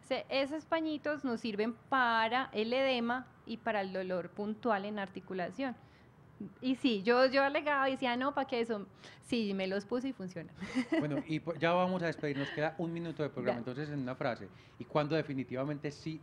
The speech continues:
Speaker 2: terapia física?
Speaker 1: Terapia física, de verdad, en todos, con sus restricciones, pero todos debemos hacer actividad física, tanto desde chiquitos como ya hasta el último momento de nuestra vida, actividad física.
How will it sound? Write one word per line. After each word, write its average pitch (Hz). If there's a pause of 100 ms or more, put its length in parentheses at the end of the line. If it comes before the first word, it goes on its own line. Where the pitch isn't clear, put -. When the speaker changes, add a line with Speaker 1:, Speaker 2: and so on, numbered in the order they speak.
Speaker 2:
terapia 123
física? - (680)
Speaker 1:
Terapia 262
física, 277 (320)
de 220
verdad, 214
en 226
todos, 180 (1200)
con 208
sus 233 (100)
restricciones, 262 (100)
pero 208
todos 269
debemos 208
hacer 208
actividad 185
física, - (280)
tanto 220
desde 220
chiquitos 294
como 226
ya 190
hasta 214 (260)
el 220
último 226
momento 196
de 208
nuestra 185
vida, 233
actividad 175
física. -